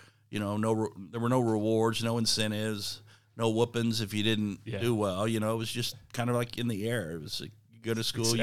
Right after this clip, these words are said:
Speaker 1: go learn,
Speaker 2: expectations,
Speaker 1: and you
Speaker 2: yeah,
Speaker 1: go, yeah.
Speaker 2: yeah, yeah.
Speaker 1: Yeah, that basic. Um,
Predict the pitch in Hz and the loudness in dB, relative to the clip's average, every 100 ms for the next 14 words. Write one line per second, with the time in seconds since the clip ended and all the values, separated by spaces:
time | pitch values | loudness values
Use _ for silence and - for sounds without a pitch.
0 | 123 113 110 131 156 - 131 117 123 131 | 2 4 6 8 10 8 6 4 4 4
1 | 110 120 110 98 - 110 117 110 117 110 | 4 4 2 0 -2 2 2 2 0 0
2 | 113 123 107 - _ _ _ _ _ _ | 0 -2 -4 -8 _ _ _ _ _ _
3 | _ _ - - - - - - 117 110 | _ _ -20 -20 -20 -20 -12 -4 -2 0
4 | 104 101 104 | -2 -4 -6